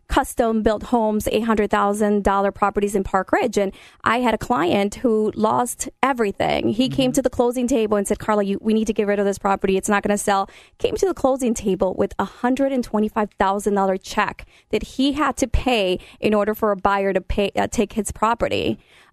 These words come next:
Speaker 1: Um, so I had to reinvent myself and became what I, I now ca-, call myself as a real est-, a short sale expert. And we know the timeline.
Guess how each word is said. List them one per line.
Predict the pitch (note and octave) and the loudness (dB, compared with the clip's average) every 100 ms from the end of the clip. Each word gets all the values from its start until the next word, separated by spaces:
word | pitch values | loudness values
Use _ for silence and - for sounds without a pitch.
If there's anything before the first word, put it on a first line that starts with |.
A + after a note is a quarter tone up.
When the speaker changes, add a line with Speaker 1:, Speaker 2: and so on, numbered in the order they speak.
| - | -2
Speaker 1:
Um, | G#3+ G#3 - | 0 0 -4
so | - B3 | 0 0
I | B3+ | 2
had | C4+ C4+ | 0 0
to | C#4 | 0
reinvent | B3+ B3+ A3+ A#3 | 2 2 2 -2
myself | A3 G3+ F#3+ G3 | -2 0 0 0
and | F#3+ | -2
became | G3 - G#3 G3+ G#3 _ _ | -2 0 0 0 -2 _ _
what | A3 A3 - | -2 -2 0
I, | G#3 G#3 G#3 - | 0 2 0 0
I | G#3 | 0
now | G#3+ G#3+ | 2 0
ca-, | A3 A3 - | 0 -2 0
call | - A3 | 0 -2
myself | G#3+ G#3 G3+ | -2 -2 0
as | G3 G3+ - | -2 -2 -2
a | G3 | 0
real | G3+ A#3 | 2 0
est-, | A#3+ - | 0 -2
a | |
short | G3 A#3+ B3 | 0 0 0
sale | A3 G3+ G#3+ | -2 0 0
expert. | - - F#3+ E3+ - | -2 -2 -2 0 0
And | G#3+ G#3 G#3 | 0 2 0
we | A3 D4+ | 0 2
know | C4+ B3+ | 2 0
the | A#3+ | -2
timeline. | A3 G3+ F3+ F3 E3 | -2 0 2 2 0